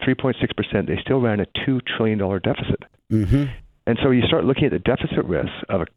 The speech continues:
Speaker 1: fiat currency that can be printed by a government, or most people don't realize this, Wolfgang, but gold is one of the top three re-, reserve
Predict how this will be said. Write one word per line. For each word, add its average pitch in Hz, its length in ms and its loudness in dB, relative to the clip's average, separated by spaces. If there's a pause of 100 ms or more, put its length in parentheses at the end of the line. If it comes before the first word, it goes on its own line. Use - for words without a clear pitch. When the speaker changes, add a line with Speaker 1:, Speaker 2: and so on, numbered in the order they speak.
(180)
Speaker 1:
fiat 127 200 2
currency 113 720 -2 (600)
that 107 100 2
can - 80 -2
be 95 80 4
printed 123 420 0
by 85 140 2
a 87 60 4
government, 113 500 -2 (640)
or 107 480 2 (220)
most 98 200 -2
people 98 160 2
don't 76 160 0
realize 90 320 2
this, 117 120 2 (220)
Wolfgang, 85 380 0
but 90 160 2 (280)
gold 113 260 4
is 95 100 2
one 101 120 0
of 90 120 2
the - 60 -4
top - 180 -2 (100)
three 113 120 2
re-, 95 160 2 (180)
reserve 95 300 0